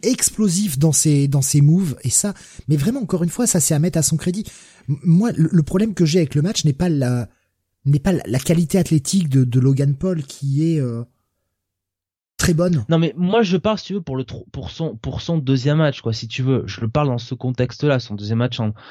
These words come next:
Speaker 2: euh, en individuel, quoi. Après, euh, c'est bien sûr qu'il est pas parfait en tant que, en tant que catcheur, loin de là, hein.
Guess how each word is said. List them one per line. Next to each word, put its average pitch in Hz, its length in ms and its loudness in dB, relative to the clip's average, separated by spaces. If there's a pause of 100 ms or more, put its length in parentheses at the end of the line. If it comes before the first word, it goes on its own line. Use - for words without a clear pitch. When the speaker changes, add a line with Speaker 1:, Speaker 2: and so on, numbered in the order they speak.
(240)
Speaker 2:
euh, 98 200 2
en 107 220 0
individuel, 110 540 2
quoi. - 180 -2
Après, 147 400 2
euh, 107 140 4
c'est - 180 -10
bien 127 100 0
sûr - 220 -2
qu'il 123 140 -4
est 110 40 0
pas 107 140 0
parfait 107 300 -4
en 104 80 -2
tant 92 160 -6
que, 95 120 -10
en 92 180 -2
tant 98 140 -6
que 104 100 -2
catcheur, 113 360 -2
loin 101 140 -2
de 107 60 2
là, 117 140 2
hein. 104 180 -4